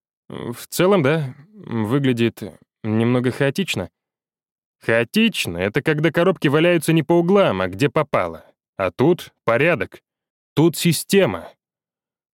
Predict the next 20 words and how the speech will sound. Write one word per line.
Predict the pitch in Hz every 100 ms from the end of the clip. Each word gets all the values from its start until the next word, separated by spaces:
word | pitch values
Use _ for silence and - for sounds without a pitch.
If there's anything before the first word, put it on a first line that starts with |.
| -
Просто | 185 - 156
она | 165 165 127 95 82 78 _ _ _ -
своя, | - 139 190 160 85 - _ _ _ -
но | 170 208 160
привыкнуть | - 107 131 - 107 -
можно». | 90 80 80 - _ _ _ _ _ _ _ _ -
Геннадий | 139 123 135 117 98
Денисович | 98 160 202 160 151 - 165
снова | 233 185
отпил | 165 - 170
глоток | 127 110 - 170
своего | - 120 127
кофе, | - 95 - - _ _ _ _ _ _
уже | 131 117
остывшего, | 151 - 247 160 104 82 - _
судя | 123 143 101
по | 95
его | 104 156
сморщенному | - 110 - 110 101
лицу. | 101 - 90 -